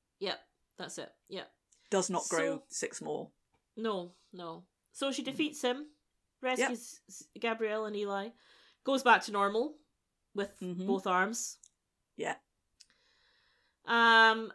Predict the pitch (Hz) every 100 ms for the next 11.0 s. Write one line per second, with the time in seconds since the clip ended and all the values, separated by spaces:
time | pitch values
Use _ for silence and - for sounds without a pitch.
0 | - 240 254 262 262 254 240 240 240 214
1 | 214 220 190 202 196 208 262 247 196 185
2 | 185 185 185 190 - 185 202 - - -
3 | 220 202 196 185 185 170 165 _ _ _
4 | _ 202 - 226 226 226 208 196 196 196
5 | - _ _ _ _ _ _ _ - 196
6 | 190 185 190 - _ 190 185 190 185 -
7 | 196 180 185 _ _ - 202 185 180 190
8 | - 190 185 190 185 180 - 202 190 180
9 | 185 - - 185 170 185 190 185 185 180
10 | 196 185 180 175 170 165 175 165 160